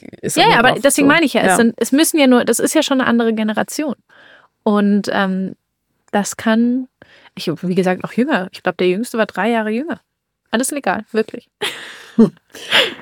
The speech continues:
Speaker 1: Mein Partner ist auch zehn Jahre jünger.
Speaker 2: Siehst du?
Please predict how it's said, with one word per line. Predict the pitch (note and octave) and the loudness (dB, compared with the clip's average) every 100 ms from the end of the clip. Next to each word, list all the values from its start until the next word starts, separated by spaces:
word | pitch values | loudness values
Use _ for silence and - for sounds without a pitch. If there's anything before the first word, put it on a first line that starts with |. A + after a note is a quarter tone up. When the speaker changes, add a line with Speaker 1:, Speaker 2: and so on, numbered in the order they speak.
| - _ _ - | -20 _ _ -4
Speaker 1:
Mein | F#3+ F3+ A3 | 0 2 2
Partner | G#3+ G#3 A3+ | 2 -2 -2
ist | G3+ | -4
auch | A#3 B3 | -6 -6
zehn | - E3+ | -6 -6
Jahre | - F3 | -6 -10
jünger. | F3+ F#3 G3 F3+ _ | -10 -12 -12 -16 _
Speaker 2:
Siehst | - G3 | -2 -2
du? | - | 2